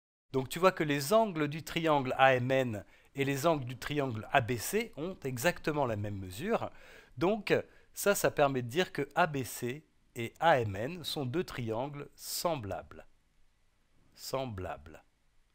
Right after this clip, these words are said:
Ils ont exactement la même forme, donc ils sont semblables. Alors évidemment, il y en a un qui est plus petit que l'autre, ils n'ont pas la même taille, mais ils sont semblables.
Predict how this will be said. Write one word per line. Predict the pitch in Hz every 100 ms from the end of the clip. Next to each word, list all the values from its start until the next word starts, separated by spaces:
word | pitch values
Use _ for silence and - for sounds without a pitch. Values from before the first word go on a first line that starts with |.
| _ _ _ _ _ _ _ _ _ _ _ -
Ils | 95 127
ont | 90
exactement | 98 87 156 - 151 120
la | 95
même | 90 87
forme, | - 165 208 180 - - -
donc | 139 175
ils | 143
sont | - 165
semblables. | - 95 82 175 127
Alors | 104
évidemment, | 104 127 117 123
il | 117
y |
en | 101
a | 110
un | 123
qui | 113
est |
plus | 101 -
petit | 113 -
que | 131 104
l'autre, | 113 208 -
ils | 98
n'ont | 95
pas | 147
la | 139
même | 98 90
taille, | - 123 208 - - - - - -
mais | 139 170
ils | 147
sont | - 175
semblables. | 170 107 82 110 196 113